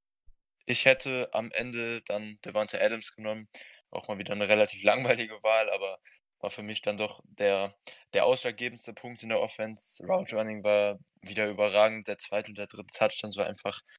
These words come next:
was Route Running Technik angeht, einfach beides e-, extrem stark. Der dritte Touchdown ja auch gegen Double Coverage. Ähm, und der zweite war diese Fade Route, wo er einfach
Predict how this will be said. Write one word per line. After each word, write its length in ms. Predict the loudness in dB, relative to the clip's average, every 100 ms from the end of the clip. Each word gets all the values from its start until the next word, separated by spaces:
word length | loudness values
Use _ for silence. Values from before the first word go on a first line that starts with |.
| _ _ _
was 180 | -4 2
Route 220 | 4 4
Running 220 | 2 0 -4
Technik 360 | -6 -6 -2
angeht, 600 | -2 -2 -4 -2 -2 -4 _
einfach 320 | -10 -8 -6
beides 380 | 4 6 8 4
e-, 160 | 2 0
extrem 540 | 0 2 2 2 2
stark. 260 | 2 0 0
Der 120 | -2
dritte 260 | -10 -12 -6
Touchdown 340 | -6 -4 -6
ja 80 | -8
auch 100 | -8
gegen 180 | -6 2
Double 240 | 2 2
Coverage. 560 | 0 0 0 -8 -10 -14 _ _ _ _ _ _ -14
Ähm, 340 | -10 -8 -10 -12
und 100 | -2
der 80 | 0
zweite 300 | 4 4 2
war 80 | -2
diese 180 | -2 -4
Fade 320 | 0 0 0
Route, 240 | -6 -6 -2
wo 60 |
er 100 | 0
einfach 240 | 0 -6